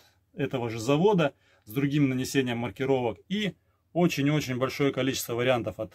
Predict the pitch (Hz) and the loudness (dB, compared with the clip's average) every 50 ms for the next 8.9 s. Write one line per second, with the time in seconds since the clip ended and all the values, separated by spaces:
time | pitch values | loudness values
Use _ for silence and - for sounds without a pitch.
0 | _ - - 123 123 127 123 - 190 190 180 - - - 117 110 101 - - 165 | _ -12 -6 -4 -2 -2 -2 -2 -2 -2 -2 -4 -10 -6 -4 -4 -4 0 2 4
1 | 170 165 147 127 123 143 156 156 147 139 123 - - _ _ _ _ _ _ _ | 4 4 2 2 2 4 4 6 4 4 0 -2 -8 _ _ _ _ _ _ _
2 | _ _ _ 156 170 165 - 135 120 - - 147 143 135 131 123 120 - 143 127 | _ _ _ -4 -4 -2 -2 -6 -6 -2 0 0 0 2 0 -4 -2 -2 -4 -4
3 | 101 123 120 98 - 127 139 160 160 151 160 175 - - 196 180 180 156 - 131 | -4 -4 -6 -4 -2 4 6 6 6 6 4 -2 -8 -2 4 4 4 4 4 0
4 | 127 127 131 127 120 110 113 110 117 120 143 165 175 175 165 151 - 131 123 - | -2 -2 0 0 0 0 0 2 2 4 6 6 6 6 4 2 0 -4 -8 -8
5 | 113 - _ 135 127 123 107 - 110 - - _ _ _ _ _ _ _ _ 156 | -10 -8 _ 0 0 0 0 -4 -8 -10 -12 _ _ _ _ _ _ _ _ -18
6 | 110 104 123 127 120 156 165 156 131 135 127 127 120 123 131 120 107 117 117 - | -6 -2 0 4 8 8 8 8 8 4 0 -2 0 0 0 0 0 -2 -6 -6
7 | _ _ _ _ _ _ _ _ _ _ _ - 113 - - 151 151 - - 131 | _ _ _ _ _ _ _ _ _ _ _ -12 -12 -8 0 2 2 2 4 2
8 | 127 117 113 135 120 - - - 110 156 170 147 170 160 156 156 151 | 2 2 2 0 0 0 -4 -2 0 0 4 6 6 8 8 6 4